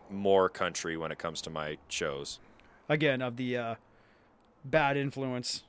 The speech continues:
Speaker 1: Right.
Speaker 2: <laughs>
Speaker 1: Yes.
Speaker 2: I remember you put out a poll for your covers, and you're like, "Should I cover this country song or something else?" I went on there, I'm like, "Long Black Train by Josh Turner, do
Speaker 1: I,
Speaker 2: it."
Speaker 1: I've done it.
Speaker 2: Yeah.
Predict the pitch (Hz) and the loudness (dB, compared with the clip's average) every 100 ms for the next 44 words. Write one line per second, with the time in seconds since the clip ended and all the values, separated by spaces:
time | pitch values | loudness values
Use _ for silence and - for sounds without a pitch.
0 | - 110 98 85 - _ - - 208 - | 2 8 8 8 2 _ -12 6 6 8
1 | - - 196 - - - - - - _ | 6 6 4 2 0 -2 -20 -20 -20 _
2 | - - 151 160 160 170 160 139 165 156 | -20 -4 2 4 6 8 8 6 4 4
3 | 143 135 143 135 131 123 131 127 127 - | 2 0 0 0 0 -2 -4 -2 -2 -4
4 | - - - - - 160 190 175 170 160 | -14 -20 -20 -6 0 4 6 8 6 4
5 | - 190 240 247 233 254 247 220 220 196 | 2 6 6 6 4 6 6 6 2 0
6 | 185 196 151 143 139 135 131 131 127 - | 2 4 4 2 2 0 -2 -2 -2 -4
7 | - - _ 147 175 180 180 - 185 170 | -20 -20 _ 8 10 10 8 10 8 8
8 | 143 160 160 - 160 143 135 151 151 - | 6 6 4 4 2 2 4 6 6 4
9 | - 101 90 98 95 - _ _ - 139 | 2 4 4 4 4 2 _ _ -2 2
10 | 185 | 2